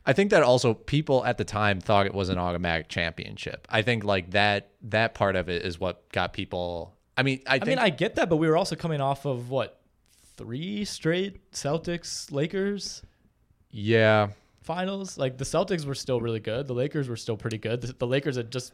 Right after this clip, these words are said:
Speaker 2: added Dwight Howard, hadn't they?
Speaker 1: Yeah, I feel like, I mean, LeBron could have went to the Bull-, like, if, if LeBron dragged Wade, like, if LeBron dragged Bosh to the Bulls and it was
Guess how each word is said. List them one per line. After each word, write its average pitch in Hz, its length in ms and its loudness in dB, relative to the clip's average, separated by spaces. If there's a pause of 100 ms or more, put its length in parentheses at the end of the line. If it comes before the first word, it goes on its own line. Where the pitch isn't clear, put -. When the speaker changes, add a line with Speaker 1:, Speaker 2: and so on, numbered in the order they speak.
Speaker 2:
added 123 220 -4
Dwight 117 240 -2
Howard, 123 300 0
hadn't 120 180 -4
they? 165 200 -2 (1080)
Speaker 1:
Yeah, 143 360 8
I 127 100 6
feel 196 180 2
like, 151 260 0 (840)
I 113 60 -2
mean, 107 420 0 (800)
LeBron 131 380 4
could 135 120 4
have 117 60 8
went 117 140 4
to 110 60 -2
the 101 80 2
Bull-, 101 300 0
like, 98 180 0
if, 104 240 -2
if 98 160 -2
LeBron 107 500 0
dragged 92 640 -2
Wade, 87 840 0 (720)
like, 110 140 0
if 101 60 -2
LeBron 120 420 2
dragged 98 540 0
Bosh 90 680 -2 (100)
to - 80 -4
the 82 120 -4
Bulls 90 600 0
and 85 100 -4
it 85 80 -4
was 80 220 -6